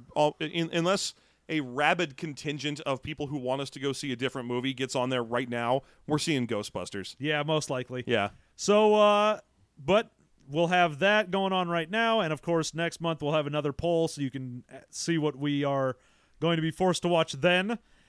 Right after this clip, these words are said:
Speaker 2: And, uh, you can listen to all of our other podcasts. You can comment on anything on the website. You can let us know what you think on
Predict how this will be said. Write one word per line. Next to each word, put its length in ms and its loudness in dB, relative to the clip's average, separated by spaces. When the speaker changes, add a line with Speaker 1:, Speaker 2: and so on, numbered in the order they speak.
Speaker 2:
And, 500 -2
uh, 540 4
you 160 -2
can 140 -2
listen 220 -2
to 80 2
all 160 0
of 80 -6
our 160 0
other 140 2
podcasts. 640 0
You 80 -2
can 420 -8
comment 440 0
on 200 2
anything 600 0
on 120 -2
the 80 -4
website. 600 2
You 100 -4
can 120 0
let 140 2
us 140 -2
know 180 2
what 200 2
you 80 -4
think 380 0
on 320 -2